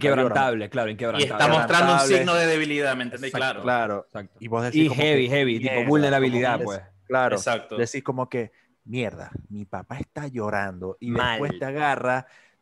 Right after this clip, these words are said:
Speaker 1: te dice una frase de una canción que vos no conocéis,
Speaker 2: Sí.
Speaker 1: ¿verdad? Te da como que esa introducción, y cuando te muestra el tema,
Speaker 2: Explotáis, explotáis
Speaker 1: todo,
Speaker 2: de tristeza.
Speaker 1: todo se junta, marico,
Speaker 2: Claro.
Speaker 1: y vos ahí en-, vos ahí decís como que,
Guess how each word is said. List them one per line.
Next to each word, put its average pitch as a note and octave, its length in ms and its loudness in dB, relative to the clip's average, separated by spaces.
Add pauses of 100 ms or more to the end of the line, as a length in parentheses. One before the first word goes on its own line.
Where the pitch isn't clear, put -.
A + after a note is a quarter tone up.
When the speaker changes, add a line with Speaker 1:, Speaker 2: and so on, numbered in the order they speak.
Speaker 1:
te G#2+ 200 -2
dice C#3 320 -6
una C3+ 200 -4
frase C#3 440 -2
de A2 60 -2
una B2+ 180 -4
canción B2+ 480 -6
que A2+ 160 -2
vos C#3+ 240 -2
no D#3 160 -6
conocéis, C#3 680 -2 (220)
Speaker 2:
Sí. G2 240 -12
Speaker 1:
¿verdad? B2+ 340 0
Te B2 100 -4
da A#2+ 160 -2
como D3+ 240 -6
que D3 120 -4
esa D3 140 -10
introducción, D#3 680 -6
y C3+ 140 -12
cuando B2+ 360 -4
te A#2 160 -8
muestra F#3 480 -6
el D#3+ 180 -6
tema, B2 560 -4
Speaker 2:
Explotáis, A#2 600 0
explotáis G2 360 -6
Speaker 1:
todo, E3 140 4
Speaker 2:
de - 60 -2
tristeza. B2 320 -14
Speaker 1:
todo E3 220 4
se E3 140 -4
junta, C3 400 -6
marico, A#2+ 300 -6
Speaker 2:
Claro. - 140 -6
Speaker 1:
y A2+ 60 -8
vos A#2+ 140 -6
ahí C#3 180 -6
en-, C#3 140 -12 (180)
vos A#2 140 -4
ahí C3+ 100 -4
decís C3 200 -8
como A2 180 -10
que, G2 220 -12